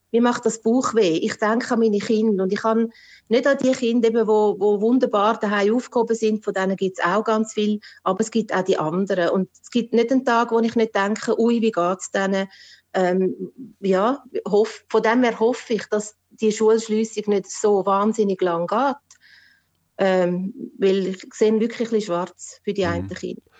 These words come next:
Speaker 2: Das
Speaker 1: Oder
Speaker 2: würde
Speaker 1: dann schauen sie zwölf Stunden Fernsehen am Schluss oder sie
Speaker 2: Mhm.
Speaker 1: gamen zwölf Stunden jeden Tag. Das haben wir jetzt schon ein Problem am Montag nach einem Wochenende. Also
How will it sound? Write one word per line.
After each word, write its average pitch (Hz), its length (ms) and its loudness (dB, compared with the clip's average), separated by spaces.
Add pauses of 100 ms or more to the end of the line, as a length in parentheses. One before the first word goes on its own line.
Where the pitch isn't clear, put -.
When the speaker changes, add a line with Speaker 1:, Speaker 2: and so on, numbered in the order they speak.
(260)
Speaker 2:
Das 117 120 -2
Speaker 1:
Oder 226 120 4
Speaker 2:
würde 247 140 2
Speaker 1:
dann 240 160 4
schauen 233 200 4
sie 240 120 -2 (140)
zwölf 233 320 2
Stunden 233 240 0
Fernsehen 254 500 0
am 262 80 2
Schluss 254 360 0
oder 220 220 2 (280)
sie 240 140 2
Speaker 2:
Mhm. 214 40 -2
Speaker 1:
gamen 247 440 2
zwölf 233 360 0
Stunden 240 220 -2
jeden 220 320 0
Tag. 196 260 -4
Das 196 140 -4
haben 190 140 0
wir 185 80 0
jetzt 202 300 -2
schon 220 220 0 (400)
ein 208 200 -4
Problem 214 440 2
am 208 120 2
Montag 202 400 0
nach 202 200 -2
einem 196 240 -2
Wochenende. 202 640 -4 (500)
Also 196 260 0